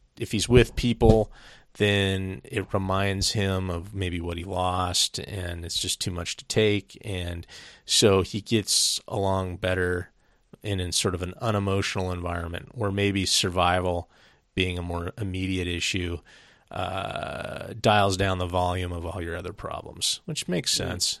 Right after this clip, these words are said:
Speaker 1: You know, I can see that. So.
Speaker 2: And, uh, and,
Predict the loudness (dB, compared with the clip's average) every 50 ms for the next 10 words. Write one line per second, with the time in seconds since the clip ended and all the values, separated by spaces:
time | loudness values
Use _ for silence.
0 | _ _ -6 -2 0 2 2 2 0 0 -4 -8 _ -6 -4 -2 -2 -2 -2 -2
1 | -2 -2 -4 -6 -8 -8 -8 -10 -12 _ -18 -20 -20 _ _ -12 -10 -10 -8 -8
2 | -10 -10 -8 -8 -8 -8 -10 -16 -20 -20 -20 -20 -20 _ _ -18 -18 -18 -18 -12
3 | -8 -4 -2 0 0 0 0 0 0 2 2 2 0 -2 -6 -20 _ _ -20 -12
4 | -8 -4 0 0 0 -2 -4